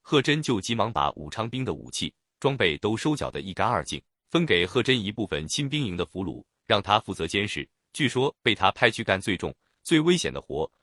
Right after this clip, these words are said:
而郝瑶琪更干脆，明白建议邓明不要在乎什么诺言，把这些危险分子赶快都坑了，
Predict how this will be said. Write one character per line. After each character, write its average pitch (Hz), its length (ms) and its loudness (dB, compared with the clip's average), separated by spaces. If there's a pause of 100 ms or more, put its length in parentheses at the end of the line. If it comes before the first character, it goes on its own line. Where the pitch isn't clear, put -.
(160)
而 117 160 4
郝 78 180 0
瑶 90 180 2
琪 92 200 -4
更 113 160 -4
干 92 180 2
脆， 76 220 -6 (220)
明 92 160 -4
白 123 160 4
建 113 200 0
议 80 160 -4
邓 139 180 -4
明 85 220 -6
不 - 120 -2
要 139 140 4
在 101 160 2
乎 69 200 -8
什 - 160 -8
么 98 80 -4
诺 147 180 -2
言， 69 240 -8 (220)
把 71 160 0
这 87 120 -2
些 85 200 -2
危 139 180 -2
险 69 180 -6
分 107 160 -6
子 - 260 -12 (100)
赶 64 180 -6
快 73 200 -2
都 92 120 -4
坑 98 200 -8
了， 127 140 -8